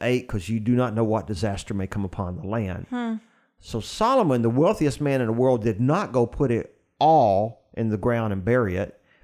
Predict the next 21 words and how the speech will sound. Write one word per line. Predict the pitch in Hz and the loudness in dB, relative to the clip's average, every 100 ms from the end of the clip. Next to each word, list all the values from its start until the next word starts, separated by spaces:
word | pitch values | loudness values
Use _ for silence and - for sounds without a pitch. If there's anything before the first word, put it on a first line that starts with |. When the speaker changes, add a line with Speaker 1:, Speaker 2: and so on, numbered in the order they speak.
| _ _ _ | _ _ _
Speaker 1:
did | 117 113 | -6 -2
not | 147 117 | -2 -2
go | 123 | -4
put | - 120 | -2 0
it | 113 - | -2 -4
all | 135 147 135 104 110 - | 0 2 4 4 2 0
in | 113 | -4
a, | 107 104 | -4 -6
some | - 117 | -4 -4
high-risk | 107 139 127 110 110 - | -4 -2 0 2 0 -2
venture. | 104 127 139 104 95 - _ _ _ _ _ _ | -2 0 0 -6 -8 -10 _ _ _ _ _ _
He | - - 170 185 190 - 123 | -14 -6 -2 0 0 -4 -4
diversified | 117 104 147 143 - 104 90 - _ _ - | 0 2 2 0 -8 -8 -8 -16 _ _ -8
Speaker 2:
Mm-hmm. | 233 120 | -4 0
Speaker 1:
amongst | 110 110 107 - - | 0 0 -2 -8 -10
six | - - - | -8 -8 -8
to | 143 | -10
seven | - - 131 113 110 | -10 -4 -2 0 -2
different | 107 101 - 85 | -4 -6 -10 -10
ventures. | 92 - 58 - - - _ _ - | -10 -10 -16 -18 -20 -20 _ _ -12
Speaker 2:
Hmm. | 240 226 | -8 -6